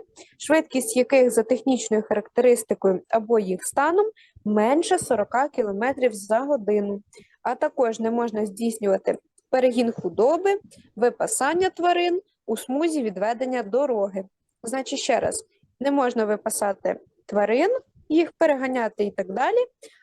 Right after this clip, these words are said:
а також, е, рухатися транспортним засобом, якщо його швидкість,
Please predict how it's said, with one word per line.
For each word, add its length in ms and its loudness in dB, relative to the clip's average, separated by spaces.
а 160 0
також, 520 -2
е, 140 2
рухатися 560 -2
транспортним 640 -4
засобом, 520 0
якщо 280 -2
його 260 0
швидкість, 640 -4